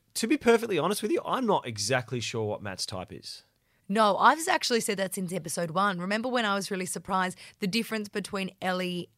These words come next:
Speaker 2: who got the golden ticket, and then Sagand, who got the first date? That already surprised me. And then it's kept going since then.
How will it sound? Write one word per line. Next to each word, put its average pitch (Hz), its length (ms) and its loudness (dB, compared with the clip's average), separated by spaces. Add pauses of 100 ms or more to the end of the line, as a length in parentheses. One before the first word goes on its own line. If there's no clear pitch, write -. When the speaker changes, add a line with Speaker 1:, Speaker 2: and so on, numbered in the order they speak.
(120)
Speaker 2:
who 180 80 -4
got 180 220 -2
the 180 80 -12
golden 175 300 -2
ticket, 220 340 -2 (260)
and 196 140 0
then 185 140 -2
Sagand, 185 500 -2
who 185 100 -6
got 180 140 -4
the 175 80 -12
first - 320 -8
date? 196 320 2
That 214 160 6
already 202 380 2
surprised 185 480 -2
me. 175 100 -6
And 196 180 -4
then 196 180 0 (280)
it's 202 180 -2
kept - 380 -10
going 254 480 0 (220)
since - 480 -4
then. 180 380 -6